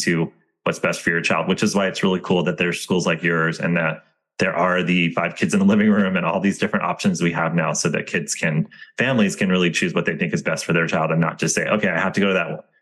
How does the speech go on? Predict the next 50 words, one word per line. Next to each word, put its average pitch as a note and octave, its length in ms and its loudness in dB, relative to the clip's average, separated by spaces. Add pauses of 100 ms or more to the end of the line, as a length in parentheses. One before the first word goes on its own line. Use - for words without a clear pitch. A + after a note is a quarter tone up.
school G#2 200 2
down G#2+ 160 4
the G#2 60 6
street A2 480 0
and E2+ 440 0 (360)
it's - 100 -2
not G#2+ 160 0
good A#2+ 120 0
for A#2+ 80 0
my A#2 120 2
child, A#2 280 0
but F#2+ 80 2
I'm F#2 120 0
just F#2 120 -2
gonna F2+ 140 2
keep, - 380 -6 (180)
I'm - 60 2
gonna F#2 140 0
keep - 200 0
pushing. C3 280 2
Maybe G2 180 0
I'll A#2+ 100 2
get C3 100 0
on C3 120 0
the A#2 60 0
P C3 160 -2
T C#3 140 -4
A C3+ 60 2
and G#2+ 140 2
maybe G#2+ 180 4
things A#2+ 200 0
will A2+ 100 0
change." A2+ 340 2
And F#2 100 0
then F2 200 0 (200)
seven F#2 260 0
years E2+ 180 0
later, F2 200 2
they're E2 140 0
still E2 240 -2
frustrated. - 560 -4
So - 220 -4 (840)
thank G#2+ 220 0
you C3 100 2
so B2 160 0
much A2 420 0 (100)
for F#2 500 2
coming F#2+ 260 2
on F2+ 160 0
today. G#2+ 520 0